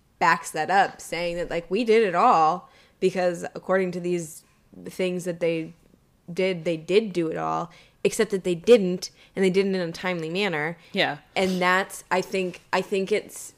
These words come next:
Speaker 1: to me, it's, like, the equivalent of, like, an all lives matter argument where it's
Speaker 2: Ugh.
Speaker 1: like,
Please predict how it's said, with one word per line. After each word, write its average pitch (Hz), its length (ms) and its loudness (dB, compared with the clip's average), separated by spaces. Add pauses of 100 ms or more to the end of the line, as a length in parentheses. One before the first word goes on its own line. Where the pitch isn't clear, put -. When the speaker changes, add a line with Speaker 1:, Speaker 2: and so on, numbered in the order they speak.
(180)
Speaker 1:
to 226 120 -2
me, 220 200 6
it's, - 220 0
like, 175 300 -4
the 143 160 0
equivalent 170 500 -4
of, 151 80 -8
like, 156 200 -6
an 165 80 -6
all 156 280 -4
lives 156 360 -4
matter 156 320 -4
argument 175 560 -4
where 160 140 -4
it's 151 200 -6
Speaker 2:
Ugh. 180 60 -4
Speaker 1:
like, 147 340 -6